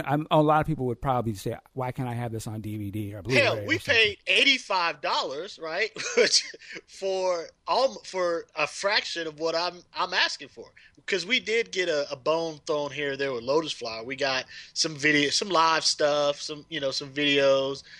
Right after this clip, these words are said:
Speaker 2: some song links here and there. Access, uh, I, I think they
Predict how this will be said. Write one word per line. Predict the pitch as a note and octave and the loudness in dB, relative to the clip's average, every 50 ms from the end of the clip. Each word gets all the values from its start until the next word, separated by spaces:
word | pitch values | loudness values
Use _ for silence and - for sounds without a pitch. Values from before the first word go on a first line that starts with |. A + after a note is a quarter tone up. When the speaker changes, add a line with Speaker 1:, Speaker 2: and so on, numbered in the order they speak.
| - - - | -20 -12 -8
Speaker 2:
some | - - D3 | -8 -4 -2
song | - - D3+ D3 C#3+ C#3+ C#3 C3+ C3+ | 0 2 2 2 2 2 0 0 0
links | C3+ C#3 C#3 C3 - - | 0 0 0 0 0 2
here | D3+ C#3+ C3+ C3 | 4 4 4 4
and | C3 C3 | 2 2
there. | C3+ C3+ C3+ C3+ C3 C3 B2+ - - - - - - - _ - B2 | 2 4 6 6 6 6 4 0 -8 -18 -20 -20 -20 -20 _ -4 0
Access, | C#3 C3+ C#3 C3+ - - D3+ C#3 C#3+ C#3 C3 - - - D3 | 2 2 2 2 2 0 2 0 0 0 0 0 0 0 0
uh, | C#3 B2+ B2 B2 A#2+ B2 B2 | -2 -2 -2 -2 -2 -4 -6
I, | - _ - | -8 _ -8
I | B2 B2+ B2 | -8 -8 -6
think | - - E3 D3+ | -6 -6 -6 -4
they | - C#3+ | -4 -4